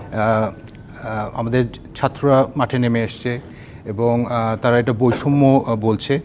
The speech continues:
এবং বৈষম্যের বিরুদ্ধে তারা এটা আন্দোলনটা করে যাচ্ছে। এবং, আহ, আমরা মনে করি বা আমাদের, আহ, জাতীয় পার্টির যেই বক্তব্য, সেটা আমাদের মাননীয় চেয়ারম্যান, আহ, উনি দেবেন,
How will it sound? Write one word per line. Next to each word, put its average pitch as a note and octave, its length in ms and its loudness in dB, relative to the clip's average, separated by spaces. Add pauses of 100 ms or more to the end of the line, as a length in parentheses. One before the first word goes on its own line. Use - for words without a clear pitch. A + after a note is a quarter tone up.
(180)
এবং G#2+ 280 -4
বৈষম্যের A#2+ 460 0
বিরুদ্ধে A#2+ 280 0
তারা G#2+ 260 2
এটা G2 180 -2
আন্দোলনটা G2 400 -4
করে G2 260 -4
যাচ্ছে। - 280 -6 (640)
এবং, C#3 400 6
আহ, C3+ 360 6 (180)
আমরা D#3+ 680 8 (240)
মনে C#3+ 280 8
করি B2 340 2
বা A#2+ 320 6
আমাদের, C3 280 6
আহ, B2 420 0
জাতীয় B2 260 0
পার্টির C#3 480 2
যেই B2 260 4 (120)
বক্তব্য, A#2+ 460 -2
সেটা A#2+ 280 0
আমাদের A2+ 200 -2
মাননীয় A2 280 0
চেয়ারম্যান, A2 380 -2 (400)
আহ, G2+ 260 0
উনি A#2+ 180 0
দেবেন, G#2+ 560 -4